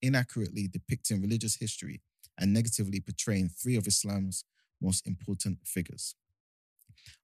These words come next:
Other critics have expressed anger that the negative characters were portrayed by black actors rather than white, which they say stems from the racial bias against darker skinned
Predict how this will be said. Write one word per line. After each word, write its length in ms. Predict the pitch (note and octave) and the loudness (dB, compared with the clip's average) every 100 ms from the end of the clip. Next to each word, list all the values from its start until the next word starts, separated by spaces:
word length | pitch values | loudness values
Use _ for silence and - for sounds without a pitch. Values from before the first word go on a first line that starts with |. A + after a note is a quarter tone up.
| - | 6
Other 200 | E3 D3+ | 8 8
critics 600 | - A2 F2 - - - _ _ _ _ - | 4 0 0 -4 -6 -6 _ _ _ _ 0
have 140 | F2+ | 2
expressed 400 | D#2 - G2+ - - | 0 0 0 0 0
anger 240 | A2 G2 | 2 2
that 160 | F#2 - | -2 -2
the 80 | F2+ | 0
negative 500 | G#2 B2+ C3 A2+ - | 4 4 2 -4 -2
characters 460 | C3+ B2+ - F2 | -2 0 -2 -6
were 80 | F#2+ | -8
portrayed 440 | - F#2 - G2+ F2+ | -6 -6 0 0 0
by 120 | D#2+ - | -4 -2
black 260 | G#2+ - - | 2 2 2
actors 540 | - - C#2 - - _ _ _ - | -10 -12 -12 -12 -14 _ _ _ -2
rather 260 | F#2 F#2+ F2+ | 2 4 2
than 200 | E2+ F2 | -2 0
white, 480 | A#2 - - - - _ _ _ _ | -2 -2 -2 -4 -4 _ _ _ _
which 180 | G#2+ F2+ | 2 4
they 140 | A2 G#2+ | 6 6
say 220 | - F#2+ | 4 2
stems 380 | - A2+ G#2+ F#2+ | 2 2 2 2
from 160 | F#2+ | -2
the 80 | F#2 | 0
racial 300 | G2 G2+ G2+ | 2 2 2
bias 460 | F2+ F2+ F2 F2 - | 2 0 0 -2 -6
against 360 | F#2+ F2 D2+ - | -4 -4 -4 -4
darker 260 | F2 F2 | -4 -4
skinned 360 | F2 - E2 | -4 -4 -4